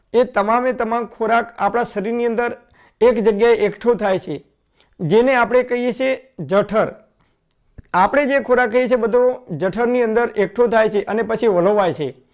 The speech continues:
જઠરની અંદર જ્યારે આપણે ખોરાક ખાઈએ છીએ ત્યારે એક અગ્નિ પ્રગટ થાય છે અને એ અગ્નિ પ્રજ્વલિત થાય એટલે આપણે જે ખોરાક ખાઈએ છીએ એ ખોરાકને પકવે છે અને પકવ્યા પછી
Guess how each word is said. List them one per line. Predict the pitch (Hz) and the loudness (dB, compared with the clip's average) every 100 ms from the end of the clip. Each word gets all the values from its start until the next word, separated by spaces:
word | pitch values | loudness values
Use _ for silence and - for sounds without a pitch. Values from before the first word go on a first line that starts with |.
| _ _ - _ 151 | _ _ -20 _ -2
જઠરની | 175 190 262 269 269 | 0 2 2 2 0
અંદર | 262 233 254 | 0 2 2
જ્યારે | 220 240 247 | 2 2 2
આપણે | 240 247 | 0 -2
ખોરાક | - 240 214 | -2 -2 -2
ખાઈએ | 240 226 | -6 -4
છીએ | 247 | -4
ત્યારે | 190 226 240 | 0 0 2
એક | 233 - - | -2 -2 -4
અગ્નિ | 190 226 | 0 0
પ્રગટ | - 220 214 180 | 0 0 0 -2
થાય | 190 170 | -2 -2
છે | 147 123 - _ _ _ _ - - | -4 -8 -10 _ _ _ _ -10 0
અને | 226 285 | 2 2
એ | 254 277 | 2 0
અગ્નિ | - - 214 262 | 2 0 0 0
પ્રજ્વલિત | 285 240 202 247 269 - | 0 0 2 0 -2 -2
થાય | 233 240 - - | 0 0 0 -6
એટલે | 214 180 262 277 - | -12 -4 -2 -2 -4
આપણે | 202 202 247 262 | -8 -4 0 0
જે | 214 254 | 0 -2
ખોરાક | 220 226 233 | 0 0 0
ખાઈએ | 254 247 | -2 -2
છીએ | 254 | -4
એ | - 220 240 240 - - - | -2 0 0 -4 -12 -20 -4
ખોરાકને | 208 226 220 247 | 0 0 0 -2
પકવે | 247 214 233 247 | -2 -2 2 2
છે | 196 147 - _ _ _ _ _ _ - | 2 -4 -8 _ _ _ _ _ _ -2
અને | 214 254 | 0 2
પકવ્યા | 254 220 247 269 | 0 0 2 2
પછી | 262 - | 2 0